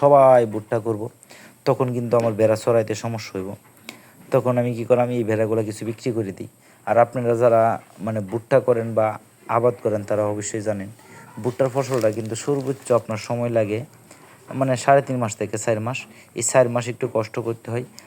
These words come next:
তারপর আবার যখন ভুট্টা উঠে এলা তারপর কিন্তু আমি এই ভেড়াগুলোর আবার ভুট্টার মাটিতে ছড়ায় ছড়ায় খাওয়াই। তো আসলে এই সময় কিন্তু আসলে আমার এই এখন কিন্তু ভেড়া বিক্রি করার সময়।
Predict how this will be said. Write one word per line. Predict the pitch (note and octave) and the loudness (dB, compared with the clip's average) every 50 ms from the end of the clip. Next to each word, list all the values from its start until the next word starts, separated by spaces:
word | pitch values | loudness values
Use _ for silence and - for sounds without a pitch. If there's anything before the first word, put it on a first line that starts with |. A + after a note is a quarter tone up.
| - _ - | -20 _ 0
তারপর | - C3 B2+ - C3+ B2+ | 0 0 2 4 2 4
আবার | B2 B2 B2 | 4 2 0
যখন | B2 A#2+ A2+ | -2 -4 -4
ভুট্টা | A2+ A2+ - - C3+ B2 | -6 -6 -2 0 2 2
উঠে | B2 B2 B2 B2 | 4 4 4 4
এলা | B2+ C3+ C3+ - | 4 2 0 0
তারপর | - A2+ A2 A2+ A#2+ A2+ A2+ | -2 -4 -4 -4 -6 -6 -6
কিন্তু | A#2 A2 G#2+ A2+ A2+ | -8 -6 -2 -2 -2
আমি | A2 A2 G#2+ G#2+ G#2+ | -2 -2 -6 -6 -4
এই | A2 A2 | -4 -4
ভেড়াগুলোর | G#2 G#2+ G2+ G#2 G#2 G2+ G#2 G2+ G2+ G2+ | -2 -2 0 0 -2 -2 -2 -2 -2 -2
আবার | G2 G2+ G2 | -2 -2 -4
ভুট্টার | G2 G2+ G2 - - G#2 | -4 -8 -10 -8 -8 -8
মাটিতে | G2+ G2+ G#2 G2 - - - - | -6 -6 -6 -8 -8 -14 -14 -8
ছড়ায় | - G#2+ G2 G2 F#2+ F#2+ | -4 -2 -2 -2 -2 -4
ছড়ায় | G2+ F#2+ G2 G2 G2 | -4 -6 -6 -6 -4
খাওয়াই। | G#2 G2+ G2+ G2+ - - - - - - - - - - - - - - - | -6 -6 -6 -6 -10 -14 -18 -20 -20 -20 -20 -20 -20 -20 -20 -20 -12 -2 4
তো | B2 B2 A#2 | 6 6 6
আসলে | - - C3+ C3 A#2+ D#2 F#2 | 4 -2 -2 -2 -2 -2 -2
এই | C3+ B2 | -2 -2
সময় | - - B2+ B2 B2+ A#2+ A#2+ | -2 -2 -2 -2 -2 -2 -2
কিন্তু | A#2 A2+ G#2 G#2+ | -4 -2 0 0
আসলে | G#2 G2+ - G#2+ A2 | 0 0 -2 -4 -4
আমার | G#2+ A2 G#2+ | -2 -2 -2
এই | G#2+ F#2+ G2 | -2 -2 -4
এখন | F#2+ - G#2+ G2+ | -4 -6 -8 -8
কিন্তু | G#2+ G2+ G#2 G#2+ G2+ F#2+ | -8 -8 -8 -8 -4 -2
ভেড়া | G#2 G2+ G#2 G2+ G2+ | -2 -2 -2 -2 -6
বিক্রি | A#2 - - B2 A2+ | -8 -8 -8 -6 -2
করার | A2+ G#2+ G2+ F#2 - | 0 -2 -2 -2 -6
সময়। | - G#2+ G#2+ A2+ | -10 -8 -8 -8